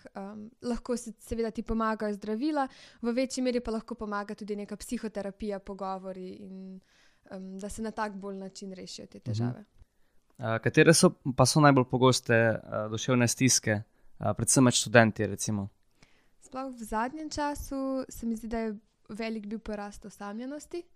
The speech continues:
Speaker 2: Mhm.
Speaker 1: in tudi socialne anksioznosti, ker smo se malo odvadili med stike z drugimi ljudmi in nam lahko zdaj po novem povzroča druženje in pa neke socialne situacije neko stisko v nas. Poleg tega pa že od vedno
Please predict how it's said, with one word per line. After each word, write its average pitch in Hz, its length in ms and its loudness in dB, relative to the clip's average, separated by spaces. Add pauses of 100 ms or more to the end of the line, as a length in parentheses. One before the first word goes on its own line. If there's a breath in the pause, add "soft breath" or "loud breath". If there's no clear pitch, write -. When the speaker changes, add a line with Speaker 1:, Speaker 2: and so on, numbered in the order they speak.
(140 soft breath)
Speaker 2:
Mhm. 110 340 2
Speaker 1:
in 226 420 -8
tudi 220 240 -10
socialne 226 480 -8
anksioznosti, 226 880 -12
ker - 160 -20
smo 214 140 -14
se 208 120 -18
malo 208 220 -12
odvadili 214 360 -8
med 208 180 -12
stike - 300 -6
z 208 40 -4
drugimi 214 340 -4
ljudmi 208 340 -4
in 214 320 -10
nam 202 160 -12
lahko 202 280 -12
zdaj 220 140 -8
po 220 140 -10
novem 202 440 -6 (400 soft breath)
povzroča 214 540 -2
druženje 208 880 -2
in 196 180 -8
pa 202 100 -8
neke 202 220 -8
socialne 202 480 -4
situacije 196 580 -8
neko 196 220 -12
stisko - 400 -16
v 240 60 -12
nas. 285 300 -12 (480 soft breath)
Poleg 247 240 0
tega 240 260 -2
pa 233 160 -4
že 220 120 -4
od 214 100 -6
vedno 214 500 -6